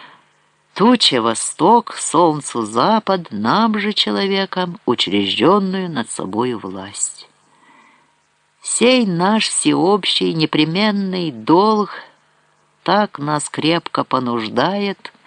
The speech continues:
и к наблюдению своему влечёт, что аки бы о не на скрижалях сердца нашего были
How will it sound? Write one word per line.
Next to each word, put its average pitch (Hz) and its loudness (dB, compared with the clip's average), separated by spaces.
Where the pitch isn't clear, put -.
и 139 2
к - -8
наблюдению 190 4
своему 175 2
влечёт, 123 2
что - -2
аки 208 2
бы 202 2
о 180 2
не 165 -4
на 156 4
скрижалях 156 2
сердца 143 -4
нашего 123 -2
были 120 -4